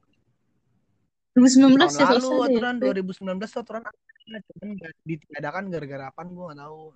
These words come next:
Speaker 2: Nah, terus
Speaker 1: Iya,
Speaker 2: dua ribu dua puluh
Speaker 1: pandemi.
Speaker 2: nggak ada ya gara-gara pandemi. Ya udah, gua jadi ngerasa
Speaker 1: <laughs>
Speaker 2: nggak rugi-rugi banget ya.
Speaker 1: Iya, iya. <laughs> Lu mah kan gitu. Oh, oga,
Speaker 2: Ogi,
Speaker 1: Bang, oga
Speaker 2: ogi,
Speaker 1: rugi.
Speaker 2: ogi, oga rugi.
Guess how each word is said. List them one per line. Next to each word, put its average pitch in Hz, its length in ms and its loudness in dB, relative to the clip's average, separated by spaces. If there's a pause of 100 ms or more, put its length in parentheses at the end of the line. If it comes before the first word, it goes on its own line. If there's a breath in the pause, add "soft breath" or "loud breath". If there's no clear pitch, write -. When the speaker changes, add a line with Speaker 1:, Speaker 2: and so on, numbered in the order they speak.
Speaker 2:
Nah, 135 100 -20
terus 170 220 -20 (340)
Speaker 1:
Iya, - 0 -
Speaker 2:
dua 208 80 -2
ribu 220 80 6
dua 214 80 6
puluh 185 80 2
Speaker 1:
pandemi. 208 320 0
Speaker 2:
nggak 196 160 -2
ada 196 160 -8
ya 127 80 -14
gara-gara 107 400 -20
pandemi. 135 400 -18 (1800)
Ya 117 160 -20
udah, 120 80 -10
gua 143 160 -6
jadi 143 160 -6
ngerasa 208 340 0
Speaker 1:
<laughs> - 180 -14
Speaker 2:
nggak 117 200 -8
rugi-rugi 139 400 -8
banget 147 240 -10
ya. - 100 -14 (460 loud breath)
Speaker 1:
Iya, 247 140 8 (100)
iya. 214 120 6 (120)
<laughs> 254 560 0
Lu 247 160 10
mah 254 160 6
kan 277 160 6
gitu. 247 400 4 (1900)
Oh, 285 160 6 (160)
oga, 262 400 6
Speaker 2:
Ogi, 302 180 6
Speaker 1:
Bang, 269 220 8
oga 254 260 6
Speaker 2:
ogi, 254 80 6
Speaker 1:
rugi. 277 240 4
Speaker 2:
ogi, 190 320 -2
oga 165 240 -2
rugi. 196 300 -6